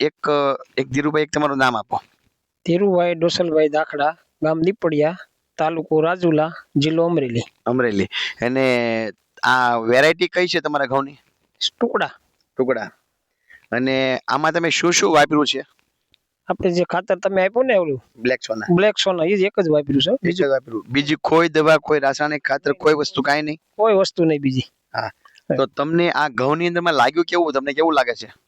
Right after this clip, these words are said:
Speaker 2: ઘઉંની અંદર અમને તો અત્યારે બહુ સારું લાગે છે. ઉતારામાંય પણ વધશે એવું દેખાય છે.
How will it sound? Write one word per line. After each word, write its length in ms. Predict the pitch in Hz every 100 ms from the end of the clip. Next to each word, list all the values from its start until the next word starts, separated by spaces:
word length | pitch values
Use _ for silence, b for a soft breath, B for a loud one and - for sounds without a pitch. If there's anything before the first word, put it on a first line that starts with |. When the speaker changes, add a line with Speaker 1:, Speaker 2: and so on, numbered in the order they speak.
| _ _ -
Speaker 2:
ઘઉંની 360 | 160 156 175 185
અંદર 180 | 185
અમને 240 | 170 170 196
તો 80 | 202
અત્યારે 240 | 220 214
બહુ 140 | 220
સારું 320 | 220 226 240 190
લાગે 240 | 160 143
છે. 140 | 139 - _ _ _ -
ઉતારામાંય 460 | 175 190 202 214 208
પણ 160 | 202
વધશે 340 | 185 196 - 180
એવું 120 | 165
દેખાય 320 | 160 - 143
છે. 220 | - 139